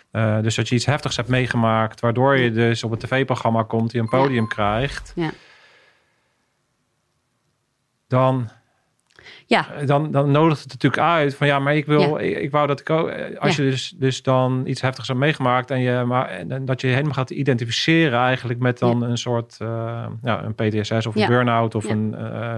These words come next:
Speaker 1: depressie of
Speaker 2: Of
Speaker 1: iets
Speaker 2: een moral
Speaker 1: heftigs.
Speaker 2: injury
Speaker 1: Iets, iets
Speaker 2: tegenwoordig.
Speaker 1: heftigs,
Speaker 2: Ja.
Speaker 1: ja.
Speaker 2: Ja.
Speaker 1: Dat je dus,
Speaker 2: Ja.
Speaker 1: terwijl,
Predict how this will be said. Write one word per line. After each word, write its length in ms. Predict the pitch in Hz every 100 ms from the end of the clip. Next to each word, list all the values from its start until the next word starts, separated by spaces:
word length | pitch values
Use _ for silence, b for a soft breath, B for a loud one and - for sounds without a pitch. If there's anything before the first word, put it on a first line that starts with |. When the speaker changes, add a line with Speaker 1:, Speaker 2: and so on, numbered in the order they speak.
| 110
Speaker 1:
depressie 640 | 117 131 135 - 127 120
of 260 | 110 110 - B -
Speaker 2:
Of 120 | -
Speaker 1:
iets 120 | 147
Speaker 2:
een 60 | -
moral 140 | 147
Speaker 1:
heftigs. 220 | - 220 190
Speaker 2:
injury 200 | 190 196
Speaker 1:
Iets, 140 | 190
iets 120 | 185
Speaker 2:
tegenwoordig. 300 | 175 170 175
Speaker 1:
heftigs, 460 | 143 143 123 170 -
Speaker 2:
Ja. 120 | 135
Speaker 1:
ja. 60 | 123
Speaker 2:
Ja. 160 | 180 - B B
Speaker 1:
Dat 100 | 127
je 80 | 139
dus, 380 | 139 131 98 -
Speaker 2:
Ja. 80 | - _ B B B B _
Speaker 1:
terwijl, 540 | 135 135 131 131 -